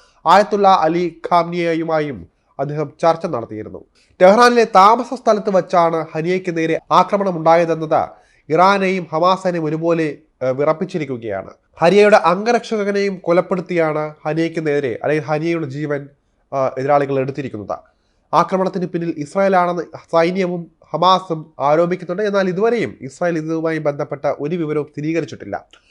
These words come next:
വിദേശ നേതാവിനെ തങ്ങളുടെ മണ്ണിൽ വെച്ച് കൊലപ്പെടുത്തിയത് അഭിമാന പ്രശ്നമായി തന്നെയാണ് ഇറാൻ കാണുന്നത്. ഇറാൻ ആത്മീയ നേതാവും വിപ്ലവ ഗാർഡിലെ മുതിർന്ന കമാൻഡർമാരും പങ്കെടുക്കുന്ന യോഗം നടക്കുകയായിരുന്നു.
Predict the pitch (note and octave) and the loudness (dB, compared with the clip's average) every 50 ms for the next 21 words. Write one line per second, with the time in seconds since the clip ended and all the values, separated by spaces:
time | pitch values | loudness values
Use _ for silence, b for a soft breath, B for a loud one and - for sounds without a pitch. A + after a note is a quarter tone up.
0 | b b b b - C#3 D3+ F3+ G3+ G3 G3 F#3+ F3+ F3 F#3 F3+ F3 F3+ F3 F3 | b b b b -4 0 2 2 2 2 0 -2 0 2 4 4 4 2 0 -2
1 | - F3+ F3+ F#3+ F#3+ F#3 F#3 F3+ E3+ F3 F#3 G3 G#3 F#3+ F#3 F3+ F#3+ - E3+ F3 | -2 -2 -2 0 0 0 0 0 0 -2 -2 -2 -2 -4 -4 -4 -2 -2 0 0
2 | E3+ F3+ E3+ E3+ E3+ E3 D#3+ D#3+ C#3+ D3 D#3+ F3 F#3+ G3+ F#3+ F#3+ F#3 F3 - - | 0 -2 -4 -4 -4 -2 0 0 0 -2 0 2 2 2 2 0 -2 -6 -6 -6
3 | E3+ E3+ E3 D#3+ D#3+ D#3+ D#3 D#3 D3+ D3+ D3 D3 C#3+ C3 - - C#3+ E3 F#3+ G#3+ | -4 -2 -2 -4 -4 -6 -6 -6 -4 -2 -2 -2 -2 -4 -6 -4 2 4 4 6
4 | G3+ E3 C#3 C3+ B2 A2+ F#2+ F2+ E2+ E2 - - b b b b b b b B2+ | 4 4 0 -2 -4 -4 -6 -6 -8 -8 -8 -10 b b b b b b b -6
5 | - D3 D#3+ F3+ G3+ G#3 F#3 E3 E3+ D#3 E3 F3 F3+ E3+ E3+ E3 E3 E3 D#3+ E3 | 0 4 6 6 6 4 2 -2 -6 -4 -6 -6 -4 -2 -2 0 0 0 0 0
6 | E3 F3 E3+ - _ _ _ _ - D3 D3 F#3+ G3 F#3+ F#3+ F3+ F3+ F3 F3 E3 | -4 -6 -10 -18 _ _ _ _ -10 -4 2 2 4 4 6 6 6 6 4 4
7 | F3 E3+ D#3+ D#3 D#3+ D#3 E3+ F3 F3+ F3+ F3 E3 - - _ - D#3+ E3 F3+ G3 | 0 -2 -2 -2 -2 -2 -2 -2 0 -2 -2 -2 -4 -6 _ -6 -2 0 0 0
8 | F#3+ F#3+ F#3+ F#3 F3 E3 D#3+ D#3+ E3 D#3 D3+ D#3 D3 D3+ D#3+ E3 - E3 E3 D#3+ | 0 -2 -4 -2 -2 -2 0 -2 -4 -6 -6 -10 -10 -12 -12 -12 -10 -6 -6 -6
9 | D#3+ D3+ D3+ D3+ D#3+ D#3+ F3 F#3+ F3 D#3+ D3 C#3 D3 - D3 D3 C3+ B2 A2 G#2+ | -4 -4 -2 0 0 0 0 -2 0 0 -2 -2 -2 -6 -10 -8 -6 -6 -6 -6
10 | G2 G2 F2 - | -8 -10 -14 -18